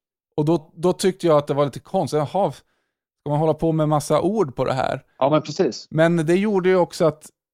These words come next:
Speaker 1: det räckte med att min, eh, första gitarrlärare var det som sa att, eh, det här är en dominant. Det är till exempel ett A-ackord i D,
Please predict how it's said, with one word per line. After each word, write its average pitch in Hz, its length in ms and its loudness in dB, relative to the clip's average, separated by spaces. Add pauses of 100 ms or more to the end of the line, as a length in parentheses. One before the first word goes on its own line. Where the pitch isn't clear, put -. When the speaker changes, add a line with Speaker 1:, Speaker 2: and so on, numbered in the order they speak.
(140)
Speaker 1:
det 165 200 0
räckte 196 400 0
med 156 220 4
att - 160 -2
min, 143 440 0
eh, 139 340 0
första 147 320 0
gitarrlärare 123 640 2
var 117 200 2
det 123 100 0
som 123 220 -6
sa 139 460 2 (360)
att, - 360 -6
eh, 127 260 0 (360)
det 156 120 -2
här 175 220 2
är 165 100 0
en 151 80 0
dominant. 139 520 -2
Det 143 100 0
är 143 80 0
till 131 160 -6
exempel 127 600 -4
ett - 240 -8
A-ackord 127 720 -2
i 117 260 -6 (240)
D, 120 320 -6